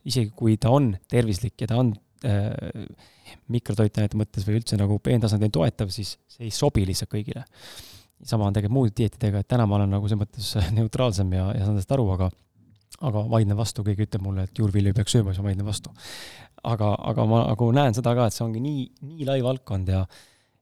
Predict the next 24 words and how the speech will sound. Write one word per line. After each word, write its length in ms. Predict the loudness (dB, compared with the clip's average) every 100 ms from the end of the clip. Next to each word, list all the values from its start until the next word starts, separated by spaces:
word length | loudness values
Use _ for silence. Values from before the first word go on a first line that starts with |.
| -10
ja 80 | -2
see 120 | 2
ongi 200 | 2 2
nii 140 | 2 2
unikaalne, 480 | 0 0 0 2
nagu 200 | 0 0 0
see, 80 | 0 0 0
see 100 | 2
uni, 200 | 2 0 -2
et 40 | -8
noh, 100 | -10
siin 160 | -4 0
ei 60 | 2
ole 140 | 0
ühte 200 | 0 -2
nagu 120 | 0 0
reeglit, 240 | -2 -4
peab 140 | -4
lihtsalt 180 | -4 -2
ise, 100 | -2 2
ise 140 | 0
tunnetama, 340 | 2 0 -2 -2
katsetama, 480 | -2 -4 -2 0 2
aga, 140 | 0